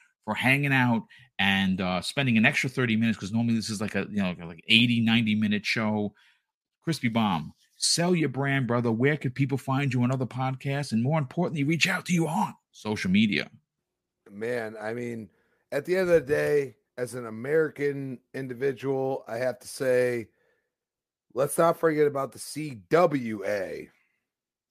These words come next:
Speaker 2: okay? And the fact that I haven't seen a single person that works at Activision against this,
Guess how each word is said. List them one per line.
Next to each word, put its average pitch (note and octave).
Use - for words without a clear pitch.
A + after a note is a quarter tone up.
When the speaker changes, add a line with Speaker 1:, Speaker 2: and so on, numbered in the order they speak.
Speaker 2:
okay? A#2
And A#2
the B2
fact D3+
that C3
I C3
haven't C#3+
seen C3+
a A#2+
single B2
person A2
that A2+
works B2
at B2
Activision G2+
against A2+
this, -